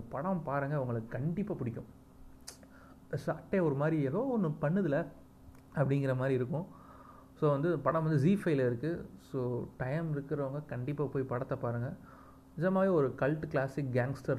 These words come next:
ஃபிலிம் தான். எப்படி நம்ம தமிழ்ல வடசென்னை, புதுப்பேட்டை, ஆஹ், சுப்பிரமணியபுரமோ அதே மாதிரி கன்னட சினிமால இது ஒரு உண்மையிலே ஒரு வேற லெவல் படம்ப்பா அப்படிங்கிற மாதிரி இருக்கும்.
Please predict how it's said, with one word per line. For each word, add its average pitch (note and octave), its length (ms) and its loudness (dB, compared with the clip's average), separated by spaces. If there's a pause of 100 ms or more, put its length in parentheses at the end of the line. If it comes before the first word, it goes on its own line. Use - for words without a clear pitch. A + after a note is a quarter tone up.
ஃபிலிம் A#2 180 0
தான். A#2 180 -2 (360)
எப்படி C3+ 640 0 (200)
நம்ம C3 160 -6
தமிழ்ல C3 400 0
வடசென்னை, A#2+ 580 -2 (500)
புதுப்பேட்டை, C3 680 0 (520)
ஆஹ், A#2+ 580 0
சுப்பிரமணியபுரமோ C3+ 720 0
அதே C#3 280 0
மாதிரி D#3 600 -2 (160)
கன்னட D3 280 0
சினிமால C#3+ 320 0
இது C3 160 0
ஒரு A#2 160 0
உண்மையிலே D3 400 0 (540)
ஒரு B2 240 0
வேற C3 260 2
லெவல் C#3 220 2
படம்ப்பா A#2+ 400 -4 (120)
அப்படிங்கிற B2+ 320 -2
மாதிரி B2 240 0
இருக்கும். D3 200 -4